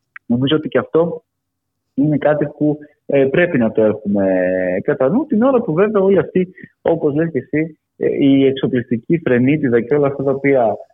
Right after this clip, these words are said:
ε, διαρκώς ακούμε συνεχίζουν και όχι μόνο από τις Ηνωμένες Πολιτείες, έτσι και η Ευρωπαϊκή Ένωση δεν είναι καθόλου, ε, αν, ε, εν πάση περιπτώσει,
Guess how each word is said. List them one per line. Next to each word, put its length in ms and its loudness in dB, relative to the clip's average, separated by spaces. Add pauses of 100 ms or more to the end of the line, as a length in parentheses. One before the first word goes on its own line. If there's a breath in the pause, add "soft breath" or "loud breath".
(160)
ε, 80 0
διαρκώς 520 0
ακούμε 300 -2
συνεχίζουν 600 0
και 80 0
όχι 220 0
μόνο 500 0
από 160 -2
τις 220 -6
Ηνωμένες 320 -4
Πολιτείες, 380 0
έτσι 200 -2
και 80 0
η 20 2
Ευρωπαϊκή 420 0
Ένωση 320 0
δεν 160 2
είναι 160 2
καθόλου, 640 0 (300 soft breath)
ε, 680 2 (120)
αν, 120 0
ε, 760 -8
εν 60 0
πάση 220 0
περιπτώσει, 560 0